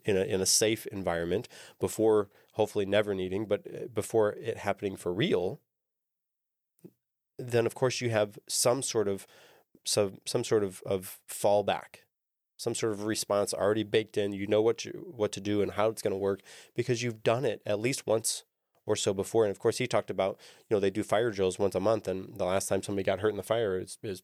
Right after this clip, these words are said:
pooh, way back. However, they do active shooter drills, you know,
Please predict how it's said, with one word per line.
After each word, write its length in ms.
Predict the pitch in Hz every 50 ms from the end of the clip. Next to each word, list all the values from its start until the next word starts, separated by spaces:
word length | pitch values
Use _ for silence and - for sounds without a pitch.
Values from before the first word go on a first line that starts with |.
| _ _ -
pooh, 460 | - - 453 415 349 285 226 202 160 139 135
way 180 | 127 147 156
back. 320 | 123 107 92 - - - - - - - - - - - _
However, 600 | - 92 92 110 156 180 117 107 107 120 147 151 _ _ _ _ _ _ _ _ _ _ _ _ _ _ _ -
they 200 | - 117 107 104
do 240 | 98 104 101 101 104
active 300 | 104 98 101 - - -
shooter 220 | - 165 156 127
drills, 500 | 107 104 107 104 110 127 135 - - - -
you 100 | 123 110
know, 240 | 95 92 95 101 101